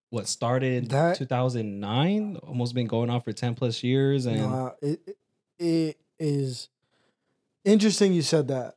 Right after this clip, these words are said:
Speaker 2: because, um, I used to go to the movies a lot with my boy. Um, he was an older dude. He was my, my brother's friend. And we became super tight 'cause he would train me basketball and shit. And he'd, like,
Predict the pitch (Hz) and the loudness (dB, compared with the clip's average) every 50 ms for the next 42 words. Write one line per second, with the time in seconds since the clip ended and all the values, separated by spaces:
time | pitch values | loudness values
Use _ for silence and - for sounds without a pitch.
0 | _ - 151 135 - 160 147 127 131 156 143 135 127 120 117 120 _ _ - - | _ -6 -6 0 2 2 0 2 0 0 0 0 -2 -4 -6 -10 _ _ -2 2
1 | 156 170 190 233 233 - - 254 226 202 151 170 175 175 170 160 160 151 147 151 | 4 6 6 6 6 4 6 6 6 6 8 6 6 8 8 6 6 4 4 4
2 | 156 156 139 147 151 147 147 147 143 143 131 123 117 120 139 160 170 165 151 143 | 4 4 2 4 4 4 4 4 2 0 -2 -2 -2 2 4 6 6 6 6 4
3 | 135 131 127 123 _ _ _ _ _ _ _ _ _ _ - 143 143 139 139 135 | 2 0 -4 -6 _ _ _ _ _ _ _ _ _ _ -4 -2 0 0 0 0
4 | 127 123 123 117 - _ _ _ _ _ - - 185 185 180 147 170 175 170 165 | -2 -4 -6 -10 -14 _ _ _ _ _ -6 2 6 6 6 6 6 6 6 6
5 | 170 170 156 160 147 160 156 147 160 175 151 147 151 151 147 151 151 147 139 135 | 6 6 4 4 2 4 4 6 4 4 4 4 2 2 2 0 -2 -2 -2 -2
6 | 123 131 160 180 185 175 175 156 - - - 165 151 143 135 131 117 _ _ _ | 0 4 6 6 8 8 6 6 4 4 2 4 4 4 2 -2 -4 _ _ _
7 | - - _ - _ _ - 165 151 135 113 - _ _ _ - _ _ - - | -20 -20 _ -20 _ _ -2 -2 -2 -2 -2 -6 _ _ _ -20 _ _ -20 -14
8 | - 190 208 214 214 - - 190 165 - - 220 202 170 170 127 - 180 196 185 | -2 2 4 4 4 6 6 4 4 6 6 4 6 6 4 4 6 6 6 6
9 | 156 - - 143 - 175 170 151 - - 190 175 165 160 156 156 143 127 143 147 | 6 4 0 0 2 4 2 2 2 2 2 4 4 4 2 2 0 2 2 4
10 | 156 156 151 - 160 156 160 151 151 139 - 165 160 156 151 147 139 135 156 151 | 4 4 2 0 2 2 2 2 2 0 2 2 2 4 2 2 0 0 0 0
11 | 139 139 139 135 131 | 2 2 0 0 -2